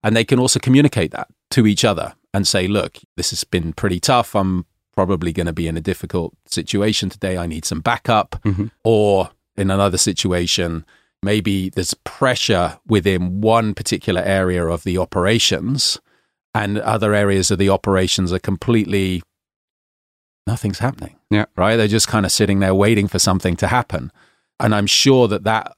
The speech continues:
Speaker 1: element plays out as well, where there is just then the dynamic switch, even from one department to another, to help support each other, because it's this collective team attitude of, "We've just gotta perform." Have you seen this come through as well?
Speaker 2: Yeah, and, and, and, and you mentioned at the very beginning also those, uh,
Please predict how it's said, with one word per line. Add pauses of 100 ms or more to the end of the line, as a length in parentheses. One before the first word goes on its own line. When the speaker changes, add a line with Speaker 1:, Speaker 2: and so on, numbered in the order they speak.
Speaker 1:
element
plays
out
as
well,
where
there
is
just
then
the
dynamic
switch, (360)
even
from
one
department
to
another,
to
help
support
each
other,
because
it's
this
collective
team
attitude (360)
of,
"We've
just
gotta
perform." (580)
Have
you
seen
this
come
through
as
well?
Speaker 2:
Yeah,
and,
and,
and,
and
you
mentioned
at
the
very
beginning
also
those,
uh,